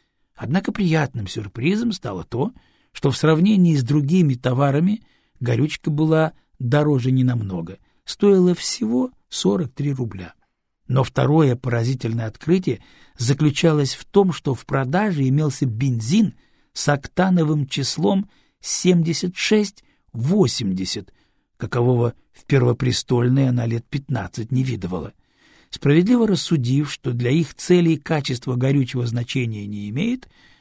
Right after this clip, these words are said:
девушка заполнила канистру самым дешевым топливом, заплатив за него столько,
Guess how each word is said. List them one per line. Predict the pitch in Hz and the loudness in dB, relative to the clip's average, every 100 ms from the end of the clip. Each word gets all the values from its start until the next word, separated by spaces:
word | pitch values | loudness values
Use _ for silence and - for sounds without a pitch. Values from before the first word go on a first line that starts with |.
| _ _ | _ _
девушка | 131 214 240 - 160 | 2 2 2 -2 -2
заполнила | 151 196 208 180 156 | 0 0 0 2 0
канистру | 147 175 226 180 202 185 _ _ | 0 0 0 0 -2 -4 _ _
самым | - 165 196 220 220 156 | -4 0 2 4 2 2
дешевым | 127 131 - 165 139 120 | 0 -2 2 2 2 -2
топливом, | - 113 - 190 254 359 _ _ - | -4 -4 -2 -2 -2 -6 _ _ -4
заплатив | 127 147 139 123 202 180 | 0 2 0 0 2 2
за | 147 | 4
него | 139 127 | 2 2
столько, | - 254 254 - | -2 -2 -2 -4